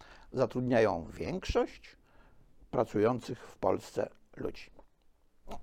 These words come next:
nie tylko w Polsce. Wszędzie na świecie tak się dzieje. To sektor M S P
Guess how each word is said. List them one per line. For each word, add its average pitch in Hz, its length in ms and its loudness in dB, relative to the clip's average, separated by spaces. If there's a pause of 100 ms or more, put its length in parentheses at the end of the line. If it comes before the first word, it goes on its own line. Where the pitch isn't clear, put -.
(100)
nie 170 100 6
tylko 226 200 6
w - 40 4
Polsce. - 360 12 (920)
Wszędzie 131 340 0
na 135 100 2
świecie 131 340 2
tak - 140 -2
się 107 240 -8
dzieje. 107 260 -2
To 139 120 2
sektor 226 400 10
M 233 320 12
S - 160 4
P - 220 10